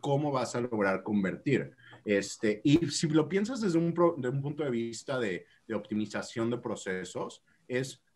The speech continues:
mucho más fácil llegar al éxito si primero descubres en una escala pequeña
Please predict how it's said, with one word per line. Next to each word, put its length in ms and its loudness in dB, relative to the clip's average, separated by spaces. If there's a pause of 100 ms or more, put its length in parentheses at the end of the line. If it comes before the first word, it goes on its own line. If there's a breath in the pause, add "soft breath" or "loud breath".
mucho 340 -2
más 340 -2
fácil 520 -2
llegar 240 4
al 160 4
éxito 480 -6
si 160 -8
primero 400 0
descubres 640 -2
en 80 -2
una 120 0
escala 420 2
pequeña 680 0